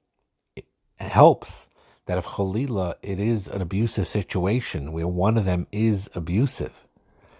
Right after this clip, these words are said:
then, then the other one who has low self-esteem, they'll suffer a lot more. While they, if they learn how to develop their positive self-esteem,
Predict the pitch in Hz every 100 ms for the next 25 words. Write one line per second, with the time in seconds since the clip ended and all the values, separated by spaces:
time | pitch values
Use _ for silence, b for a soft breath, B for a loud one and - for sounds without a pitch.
0 | b b b - 98 92 87 - 85 85
1 | - 117 127 92 87 80 73 85 87 90
2 | - - - 104 - 98 - - - 117
3 | 110 90 95 b b b b b b b
4 | b b _ _ _ _ _ 110 98 90
5 | - 120 - 104 95 98 98 98 107 76
6 | 65 85 90 90 87 - - - 90 87
7 | 95 98 107 123 110 95 87 90 104 110
8 | 104 90 87 - 110 104 95 87 - 95
9 | - - - 107 90 90